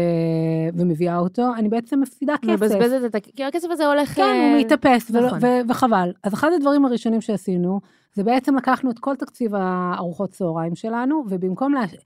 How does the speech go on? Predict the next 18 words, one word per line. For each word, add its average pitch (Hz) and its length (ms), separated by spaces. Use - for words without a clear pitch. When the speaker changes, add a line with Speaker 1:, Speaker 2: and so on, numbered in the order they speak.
Speaker 1:
השארנו 277 480
את - 100
הפלטפורמה 226 580
של 208 180
הטן 202 300
ביס 196 280
פתוח 185 440
לכולם, 170 440
זאת - 100
אומרת, 180 300
אפשר 196 420
להשתמש 185 460
בזה 190 260
אם 196 180
אתם 180 200
ממש, 165 420
אה, 165 220
צריכים, 165 480